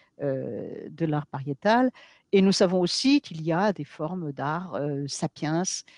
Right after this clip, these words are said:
euh, en Afrique, il y a soixante-quinze mille ans, par exemple, dans la grotte des Blombos, qui reculent encore. Alors, on a trouvé évidemment la grotte Chauvet, qui au moment où elle a été découverte, euh, était datée de trente-cinq mille ans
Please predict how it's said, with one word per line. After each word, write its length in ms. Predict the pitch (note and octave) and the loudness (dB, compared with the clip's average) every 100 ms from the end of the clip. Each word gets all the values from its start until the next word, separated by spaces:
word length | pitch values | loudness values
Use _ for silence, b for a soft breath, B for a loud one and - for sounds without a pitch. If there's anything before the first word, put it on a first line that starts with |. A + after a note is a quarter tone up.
| B _ | B _
euh, 400 | D#3 D3 C#3 C#3+ - | -2 0 2 0 0
en 160 | D#3 | 0
Afrique, 560 | D3+ - - D#3+ E3+ - | 0 -2 -8 -4 -4 -6
il 60 | C#3 | -8
y 20 | |
a 20 | |
soixante-quinze 560 | - E3 D#3+ D3+ D#3+ D#3 | -6 -6 -6 -4 -4 -2
mille 180 | D#3 | -4
ans, 140 | C3+ F3 | -4 -6
par 140 | - | -8
exemple, 220 | B2 C3 | -10 -10
dans 80 | D3+ | -12
la 100 | - | -14
grotte 220 | D3 C#3+ | -12 -12
des 100 | C#3+ | -12
Blombos, 560 | B2 C3 C3+ C3+ D#3+ - B B - | -8 -8 -6 -6 -6 -8 B B -8
qui 120 | F3+ | -2
reculent 340 | F3 - F3 | -2 -2 -4
encore. 300 | C#3 - C#3+ - b - | -4 -6 -12 -12 b 2
Alors, 220 | F#3 D#3 b b b b b b _ _ _ _ - | 4 4 b b b b b b _ _ _ _ 0
on 120 | G3+ | 2
a 60 | G3+ | 2
trouvé 300 | - G#3 G#3+ | -2 2 2
évidemment 360 | F#3 E3+ F3 | 4 2 4
la 120 | F3 | 2
grotte 200 | E3 E3 | 0 -4
Chauvet, 360 | - F#3 F#3+ G3 | -6 -4 0 -2
qui 140 | - | -2
au 60 | E3 | -6
moment 320 | F3 F#3 G3+ | -4 -2 0
où 100 | F3 | 0
elle 100 | D#3 | 0
a 80 | D#3 | 0
été 280 | D#3+ - F#3 | -2 -4 -6
découverte, 680 | E3 - F3+ F#3 F3 - | -6 -10 0 0 0 -8
euh, 420 | E3+ D3+ D3+ D3 D3+ | -8 -4 -4 -6 -8
était 220 | F3+ - | -10 -6
datée 300 | D#3+ D#3+ - | -2 -2 -2
de 100 | D#3 | -4
trente-cinq 400 | C#3 - E3+ F#3+ | -4 -6 -4 -2
mille 200 | F3+ F3+ | -2 0
ans 180 | F3+ F3+ | 0 0